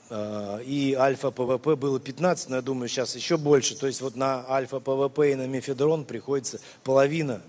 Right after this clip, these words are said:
вообще потребления, покупки всех наркотиков. То есть это настоящая эпидемия, и про мифедрон можно чуть поподробнее сказать, потому что, да, если героин,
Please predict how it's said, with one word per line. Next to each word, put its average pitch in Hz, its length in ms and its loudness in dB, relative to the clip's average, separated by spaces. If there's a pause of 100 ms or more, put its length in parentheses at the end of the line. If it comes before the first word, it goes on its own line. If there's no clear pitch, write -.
(120)
вообще 107 300 -4
потребления, 123 680 -2
покупки 135 420 -4
всех - 280 -8
наркотиков. 120 520 -4 (360)
То 156 100 4
есть 151 160 0
это 175 180 2
настоящая 143 480 2
эпидемия, 156 800 -2
и 123 220 -6 (180)
про 147 120 0
мифедрон 147 520 2
можно 123 320 0
чуть 131 200 -6 (460)
поподробнее 143 600 2
сказать, 107 240 -4
потому 117 360 -2
что, 113 200 -6
да, 139 160 6
если 123 180 0
героин, 135 560 4